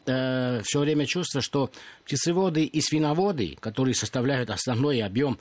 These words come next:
поставок, основной объём потребления идёт через два этих сектора, они недостаточно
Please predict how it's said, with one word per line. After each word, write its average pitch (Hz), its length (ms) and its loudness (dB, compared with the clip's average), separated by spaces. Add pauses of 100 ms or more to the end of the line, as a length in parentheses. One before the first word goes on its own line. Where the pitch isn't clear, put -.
(240)
поставок, 139 600 -2
основной 123 480 0
объём 123 240 0
потребления 113 520 0
идёт 107 160 0
через 107 380 -2
два 120 220 -2
этих 98 220 -6
сектора, 117 480 -4 (500)
они 170 480 2
недостаточно 147 960 0